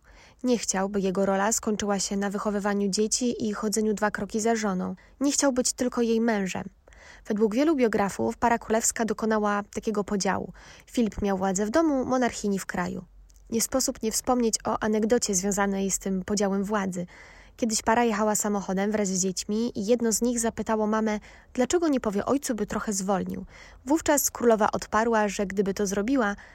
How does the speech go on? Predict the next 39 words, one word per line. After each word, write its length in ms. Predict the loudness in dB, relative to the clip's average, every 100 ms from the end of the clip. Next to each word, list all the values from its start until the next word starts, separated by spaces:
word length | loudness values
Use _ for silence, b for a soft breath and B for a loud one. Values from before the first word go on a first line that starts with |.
| B
prawdopodobnie 680 | 2 4 6 4 4 4 2
Filip 300 | 0 0 0
zatrzymałby 600 | 0 0 2 2 2 2
się, 160 | 0 0
a 180 | -2 -2
ona 240 | -2 0
musiałaby 500 | 0 0 0 0 0
wracać 340 | -2 -2 -2 -4
do 80 |
posiadłości 580 | -4 -4 -4 -4 -4 -4
na 60 | -6
piechotę. 460 | -6 -6 -6 -6 -12 b b b b 0
Jak 140 | 0
widać, 380 | 2 2 0 0
monarchini 480 | 2 2 2 2 2
oddawała 440 | 4 2 4 2
mu 140 | 0
tutaj 380 | -2 -2 -2 -2 -8 _ -20 -8 0
pełną 300 | 2 2 2
władzę. 360 | 0 0 -6 -12 _ _ _ _ -20 B B B B B
Nie 100 | 4
bez 160 | 4 4
powodu 300 | 0 0 2
pojawiła 440 | 2 2 2 0
się 240 | 0 -2 -2
informacja, 800 | -2 -2 -2 0 0 0 -2 -2
że 360 | -2 -2 -2
w 80 | -4
pałacu 380 | 2 2 2 0
Buckingham 600 | 0 0 -2 -2 -2 -4 B B B
zdanie 360 | 0 4 4 4
księcia 320 | 0 0 -2
Filipa 400 | 0 0 2 0
było 280 | 2 2 2
równie 300 | 2 2 2
ważne 500 | 0 0 0 -2 -2
jak 200 | -4 -4
zdanie 260 | -2 -2 0
monarchini, 640 | 0 0 -2 -2 -2